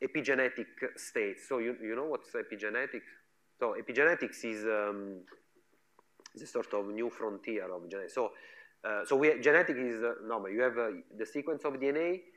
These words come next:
you think that everything is related to the sequence, which is transmitted to the sons, blah, blah, blah, blah. Okay. So that's, okay, that's true, of course. But there is also, uh, something which is called epigenetic. So epigenetic is, um, the kind of, uh,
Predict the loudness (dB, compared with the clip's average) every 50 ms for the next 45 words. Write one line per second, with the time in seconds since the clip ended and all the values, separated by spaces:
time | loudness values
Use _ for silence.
0 | _ _ -6 -4 -2 -2 -2 0 0 -2 0 2 0 0 0 -2 -4 -4 -6 -6
1 | -4 -4 -4 -4 -4 -2 -2 -2 -2 -2 -4 -6 -6 -6 -8 -8 -8 -8 -8 -8
2 | -8 -8 -8 -6 -4 -4 -4 -4 -6 -10 -16 _ _ _ -12 -12 -8 -8 -10 -8
3 | -6 -6 -6 -4 -4 -6 -6 -6 -6 -8 -10 -10 -10 -10 -12 -12 -14 -14 -14 -10
4 | -6 -6 -4 -4 -4 -6 -8 -10 -10 -10 -8 -8 -10 -10 -10 -12 -14 -14 -18 _
5 | _ _ _ -20 -16 -14 -14 -14 -14 -18 _ -20 -20 -14 _ -2 2 2 2 2
6 | 2 -2 -10 -14 -12 -8 -6 -4 -4 -6 -8 -8 -8 -8 -6 -6 -8 -8 -8 -8
7 | -8 -8 -10 -6 0 0 0 0 0 -6 -2 0 2 2 2 2 4 4 4 2
8 | 2 0 -2 -2 -2 -2 -8 -18 _ _ _ _ _ _ _ -4 -4 -4 2 8
9 | 8 8 8 8 2 0 0 -2 -4 -4 -4 -4 -4 -4 -4 -6 -8 -8 -12 -18
10 | -6 -4 -2 -2 -2 -4 -4 -6 -4 -4 -2 -2 0 0 0 0 -4 -2 2 2
11 | 2 2 2 4 4 6 6 4 2 2 -2 -4 -2 -2 -4 -4 -4 -12 -20 _
12 | _ _ -2 0 0 0 -2 -2 -4 -4 -4 -4 -8 -12 _ _ _ _ _ _
13 | _ _ -6 -6 4 6 8 8 8 6 4 4 4 4 2 0 -4 -10 -14 -16
14 | -18 _ _ _ _ _ _ _ _ _ _ _ _ -10 -10